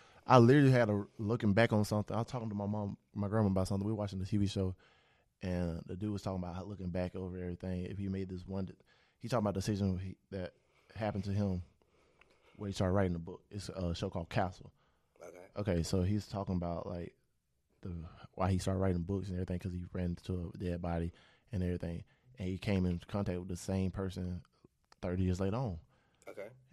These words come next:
Speaker 1: And, like, he finally solved that mystery. He started thinking, like, "Dang, if I wouldn't do that, I would not have been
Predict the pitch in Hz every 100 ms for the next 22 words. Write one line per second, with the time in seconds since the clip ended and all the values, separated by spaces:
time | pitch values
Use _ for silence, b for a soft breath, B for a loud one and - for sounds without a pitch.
0 | - 92 92 87 - _ - - 98 92
1 | 101 92 90 113 107 95 95 92 92 82
2 | 95 92 85 90 87 98 90 92 90 95
3 | - B B 90 85 85 85 - 92 87
4 | 87